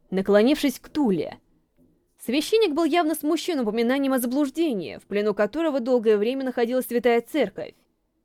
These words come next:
Видя это, Кулган устыдился своей горячности и примирительно произнес: «Не принимай сказанного на свой счет, друг Туля. Но касательно предмета нашего спора, хочу напомнить тебе старую поговорку.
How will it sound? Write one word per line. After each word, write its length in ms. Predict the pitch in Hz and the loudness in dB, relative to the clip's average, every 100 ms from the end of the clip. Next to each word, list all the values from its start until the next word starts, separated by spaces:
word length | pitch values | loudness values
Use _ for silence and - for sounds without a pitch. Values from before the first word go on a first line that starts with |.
| _ _ - | _ _ -4
Видя 340 | 190 202 180 | 0 0 4
это, 460 | 208 269 - - - _ _ - | 4 4 -2 -12 -16 _ _ -4
Кулган 320 | 220 262 381 | -2 2 2
устыдился 500 | 370 - 294 359 330 | 0 -2 0 0 -2
своей 240 | 277 294 | 2 2
горячности 840 | 294 349 349 240 165 - - - - _ _ _ _ | 4 2 2 -2 -8 -12 -16 -18 -18 _ _ _ _
и 100 | 190 | -4
примирительно 640 | 185 196 196 233 269 247 | 2 2 4 2 2 0
произнес: 640 | 240 240 226 208 117 - - _ _ _ _ _ _ | 4 4 4 0 -6 -12 -20 _ _ _ _ _ _
«Не 180 | 180 262 | -2 -2
принимай 440 | 320 339 359 415 | 0 0 2 2
сказанного 420 | - 320 320 277 285 | 0 0 0 0 0
на 140 | 277 | -2
свой 240 | - 277 | -2 -2
счет, 400 | 254 - 285 - _ _ | -2 -2 -4 -4 _ _
друг 300 | 208 208 214 | 0 4 4
Туля. 420 | - 208 170 - - _ _ _ _ _ | 4 0 0 -8 -16 _ _ _ _ _
Но 200 | - 226 | -2 0
касательно 520 | 392 403 453 403 370 | 2 4 4 4 2
предмета 460 | 294 349 285 370 330 | 2 0 0 0 2
нашего 360 | 311 - 277 262 | 0 0 0 -2
спора, 520 | - 370 269 - - _ _ | 0 -2 -2 -4 -12 _ _
хочу 300 | 185 190 254 | -6 -2 0
напомнить 500 | 262 294 330 302 - | 0 0 2 2 0
тебе 180 | 254 269 | -2 -2
старую 360 | - 254 262 | 2 4 4
поговорку. 800 | 233 233 269 269 170 _ - - | 4 2 2 -2 -10 _ -20 -20